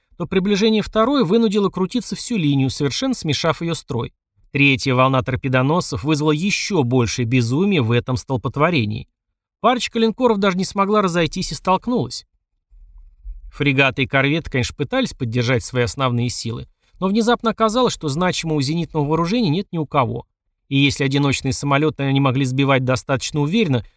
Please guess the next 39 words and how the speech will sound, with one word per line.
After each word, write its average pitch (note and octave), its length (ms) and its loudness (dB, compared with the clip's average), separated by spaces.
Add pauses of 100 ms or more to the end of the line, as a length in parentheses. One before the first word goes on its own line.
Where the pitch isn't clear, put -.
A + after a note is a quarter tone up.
то F#3+ 80 -6
такие A#3 320 0
многочисленные C#3 640 0
волны G3 340 2
уже E3+ 200 2
нет. C#3 220 -2 (560)
Да E3+ 160 0
и B3+ 100 2
истребители, A#3+ 640 0
мелькавшие C#3 540 0
над C#3 200 0
ордером C3+ 380 2
Альянса, G3+ 440 -2
добавляли D3 500 0
немало F3+ 340 0
сумятицы. B2 640 -4 (400)
Они A#3+ 200 2
ведь C4 140 0
не B3+ 100 0
только D4 300 -4
по D#3 100 -2
взлетающим C3+ 600 0
самолётам C3+ 560 0
Альянса B2 400 0
стреляли, B2 420 -4
нет. A#3 240 -2 (400)
Они D#3 240 0
и D3+ 40 0
по D#3 120 -2
зенитным D#3+ 400 -2
точкам G#3+ 420 -2
на C3 80 2
кораблях C3 380 0
противника D3 560 0
давали C3+ 300 4
короткие C3 500 0
очереди C3 400 0
на C3 120 2
проходе. C3 520 -4